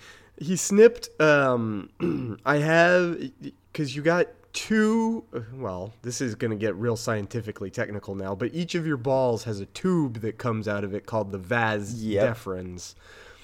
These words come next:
Speaker 1: And so I got the left one successfully done,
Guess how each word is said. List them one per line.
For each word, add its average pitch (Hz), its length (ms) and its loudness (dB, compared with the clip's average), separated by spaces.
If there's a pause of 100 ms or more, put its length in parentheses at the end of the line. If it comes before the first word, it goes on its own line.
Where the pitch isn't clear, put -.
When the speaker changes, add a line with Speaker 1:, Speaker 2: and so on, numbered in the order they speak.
(260)
Speaker 1:
And 131 140 0
so 123 420 6
I 139 260 4
got 151 460 2
the 120 240 0
left 143 840 0
one 104 640 2 (840)
successfully 123 840 2
done, 107 500 0